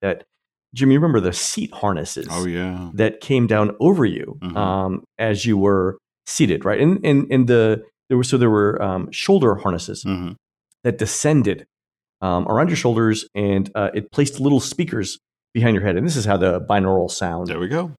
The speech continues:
Speaker 1: thing was working, right?
Speaker 2: Mm-hmm.
Speaker 1: That's how they did the, the sound effects,
Speaker 2: Mm-hmm.
Speaker 1: right? The problem with this, though, is when you put the speakers in place that way,
Speaker 2: Mm-hmm.
Speaker 1: if your child gets frightened,
Speaker 2: Mm-hmm.
Speaker 1: you can't get up to comfort the child 'cause
Speaker 2: That's,
Speaker 1: you're locked in by the seat
Speaker 2: that's
Speaker 1: restraints,
Speaker 2: right.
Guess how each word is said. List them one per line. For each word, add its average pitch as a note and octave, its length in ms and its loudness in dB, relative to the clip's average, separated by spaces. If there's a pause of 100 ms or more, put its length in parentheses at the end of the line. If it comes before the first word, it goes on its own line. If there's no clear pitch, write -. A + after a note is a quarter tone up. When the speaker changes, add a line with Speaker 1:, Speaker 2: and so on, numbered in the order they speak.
Speaker 1:
thing G2 160 2
was F#2 160 -2
working, F2+ 320 -8
right? - 140 -4
Speaker 2:
Mm-hmm. D3 100 -6
Speaker 1:
That's G2 140 -4
how G#2 80 -2
they F#2+ 100 2
did F2+ 200 -2
the, F2 140 -6
the E2+ 160 -8
sound F2 240 -8
effects, - 340 -16
Speaker 2:
Mm-hmm. F#2 120 -8
Speaker 1:
right? F2 160 -8 (600)
The B2+ 100 -4
problem B3+ 240 2
with C3 100 2
this, F#2 140 -4
though, G2 240 -2 (340)
is G#2 240 2
when G#2+ 140 4
you G2+ 100 4
put - 260 -4
the G#2+ 320 0
speakers A#2 480 -2
in G#2+ 160 -2
place G2 320 -2
that A#2 240 -2
way, F#2 180 -4
Speaker 2:
Mm-hmm. E2 240 -10 (280)
Speaker 1:
if G#2 260 0
your G2 240 4
child A#2+ 440 -2
gets - 180 -6
frightened, G2 580 -6
Speaker 2:
Mm-hmm. E2+ 260 -10 (220)
Speaker 1:
you C#3+ 220 4
can't D3 400 -2
get A#2+ 240 2
up - 240 -4 (180)
to - 120 -10
comfort G3+ 520 -4
the - 80 -6
child - 360 -2
'cause - 100 -18
Speaker 2:
That's, G2 180 -4
Speaker 1:
you're G2 140 -2
locked F2+ 340 -4
in D3+ 260 0
by - 140 -4
the - 120 -14
seat - 160 -12
Speaker 2:
that's - 160 -14
Speaker 1:
restraints, D3 340 -2
Speaker 2:
right. B2+ 320 -10